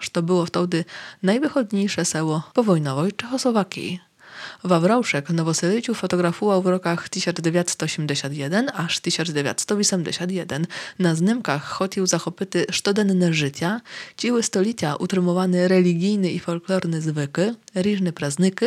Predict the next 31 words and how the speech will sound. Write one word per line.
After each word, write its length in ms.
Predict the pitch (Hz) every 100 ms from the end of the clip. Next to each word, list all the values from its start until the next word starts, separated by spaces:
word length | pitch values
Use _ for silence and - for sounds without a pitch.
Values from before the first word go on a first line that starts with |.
| 277 -
tragiczne 520 | - 175 170 - 139
seło, 440 | 143 190 214 196 -
które 280 | - 190 151
szczezło 520 | - - 233 190 180 -
przed 240 | 156 151
oczami. 360 | 147 147 151 147 - - - - - - -
Mał 160 | 240
na 120 | 254 226
machu 420 | 233 240 233 208
zachopyty 500 | 196 196 196 240 202
na 140 | 165
znimkach 420 | 170 180 190 165
jeden 300 | 190 208 196
i 120 | 175 180
z 60 |
pośrednich 680 | - 170 - 208 214 247 -
ostrowił 500 | 214 - 170 170 170
selskiego 540 | - 180 - 160 165
żywota, 500 | 165 165 147 143 151 147
de 220 | 170 165
ludy 320 | 160 208 208 180
żyli 340 | 175 175 165
tragicznym 640 | 170 208 202 214 - 156 156
sztylom, 540 | - - 147 156 175 220
minimalno 640 | 226 226 220 214 220 226 175
się 240 | - 151
odróżniajuczym 720 | 160 156 156 151 175 208 180 -
od 140 | 190
żywota 420 | 175 165 208 226
ich 260 | - 214 -
predkił. 520 | - 175 - - 110